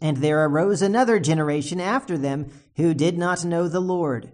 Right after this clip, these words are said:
nor yet the work which he had done for Israel. Then the sons of Israel did evil in the sight of the Lord and served the Baals, and they forsook the Lord, the God of their fathers,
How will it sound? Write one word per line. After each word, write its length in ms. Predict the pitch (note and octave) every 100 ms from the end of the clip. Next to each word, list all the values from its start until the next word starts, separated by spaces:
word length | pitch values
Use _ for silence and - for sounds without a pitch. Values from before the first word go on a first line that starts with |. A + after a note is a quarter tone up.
| -
nor 340 | C#3+ E3 G#3 G3
yet 340 | C#3+ F3+ F3+
the 80 | F3+
work 360 | F3 B3+ B3
which 180 | G#3 G#3
he 80 | F3+
had 220 | E3 C#3
done 320 | D3+ F#3 E3
for 240 | D#3 F3+ F#3
Israel. 680 | F3 B2+ B2+ A2+ A#2 - _ _ _ _ _ _ _
Then 260 | A#2+ C#3+ F#3+
the 100 | F#3+
sons 300 | - D4 G3+
of 120 | E3+
Israel 380 | E3 C3 E3 F#3+
did 220 | E3+ G3
evil 380 | G3 A3 C#3+ C#3
in 100 | C3+
the 100 | C#3+
sight 240 | D#3 D#3
of 100 | C#3
the 80 | D3
Lord 320 | C#3+ E3 G3
and 140 | G#3+ G#3+
served 380 | A#3+ A#3 - F#3+
the 80 |
Baals, 580 | F3+ G3+ A#3 C#3+ G#2+ - -
and 160 | F3+ D#3+
they 220 | E3 F3
forsook 460 | G#3 - A#3+ A#3+
the 120 | F#3 E3
Lord, 460 | D3 B2 A#2+ -
the 100 | E3+
God 220 | E3 D#3
of 120 | D#3 B2+
their 160 | D3
fathers, 540 | B2+ F#3+ D3 C#3 C#3+